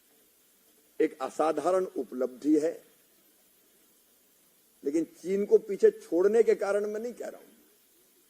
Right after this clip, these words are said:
हमारी खाद्य सुरक्षा सुनिश्चित करके हमने अन्न के भंडार भर दिए हैं. हम अब मांगने वाले नहीं,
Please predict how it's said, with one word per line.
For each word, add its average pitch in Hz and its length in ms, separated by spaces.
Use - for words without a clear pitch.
हमारी 131 320
खाद्य 147 460
सुरक्षा 139 480
सुनिश्चित 135 540
करके 123 460
हमने 131 200
अन्न 160 420
के 160 80
भंडार 127 540
भर 113 240
दिए 123 280
हैं. 110 220
हम 165 160
अब 175 120
मांगने 190 400
वाले 190 300
नहीं, 196 200